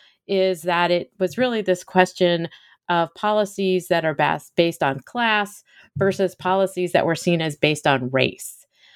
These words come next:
Um, and obviously we saw some of this, you know, unfold in the last two primary cycles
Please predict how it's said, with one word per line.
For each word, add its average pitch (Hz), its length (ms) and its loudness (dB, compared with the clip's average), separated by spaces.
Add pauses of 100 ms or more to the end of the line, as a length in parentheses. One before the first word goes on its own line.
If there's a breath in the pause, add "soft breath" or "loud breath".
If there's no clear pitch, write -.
(180 loud breath)
Um, 160 360 0
and 180 220 -2
obviously 190 540 0
we 180 160 -2
saw 175 340 0
some 208 320 -2
of 170 160 -4
this, 151 380 -2
you 170 100 0
know, 156 160 2
unfold 165 520 0
in 156 120 0
the 147 100 -4
last 151 500 0
two 170 320 6
primary 180 500 -2
cycles 151 640 -2